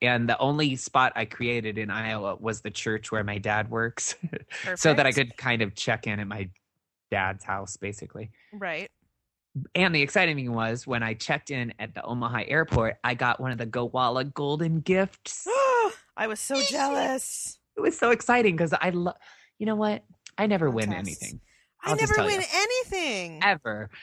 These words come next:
Speaker 1: Except when I was in kindergarten, I won a lemon cake at a cakewalk.
Speaker 2: <laughs>
Speaker 1: Other
Speaker 2: And
Speaker 1: than that, I've
Speaker 2: remember
Speaker 1: never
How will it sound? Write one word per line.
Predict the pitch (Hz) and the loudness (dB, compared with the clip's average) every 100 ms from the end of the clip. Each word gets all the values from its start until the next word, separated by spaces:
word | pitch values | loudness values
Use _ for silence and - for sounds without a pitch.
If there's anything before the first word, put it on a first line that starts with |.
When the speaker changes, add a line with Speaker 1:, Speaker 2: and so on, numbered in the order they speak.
| - - | -20 -6
Speaker 1:
Except | - - 208 | -6 2 2
when | 208 | 4
I | 180 | 2
was | 151 139 123 147 | 2 0 -2 -6
in | 135 | -6
kindergarten, | - 180 175 175 170 165 | -4 -4 0 0 0 -2
I | 120 | -2
won | 120 127 131 135 - | 0 0 0 -2 -4
a | 117 | -4
lemon | 117 139 147 143 | 0 0 0 -4
cake | - 127 117 - | -2 -2 -2 -4
at | 113 | -4
a | 107 | -4
cakewalk. | - 113 - 87 - - - _ _ _ - | -4 -6 -4 -10 -10 -14 -18 _ _ _ 4
Speaker 2:
<laughs> | 554 659 1077 1077 698 - - 1077 440 403 - 403 _ - - | 4 2 -12 -10 -12 4 4 4 0 0 0 -4 _ -12 2
Speaker 1:
Other | 143 175 | 4 4
Speaker 2:
And | 175 | 4
Speaker 1:
than | 175 | 4
that, | 151 156 - | 4 4 4
I've | 127 | 2
Speaker 2:
remember | 190 190 | 2 0
Speaker 1:
never | 165 147 151 | 0 4 4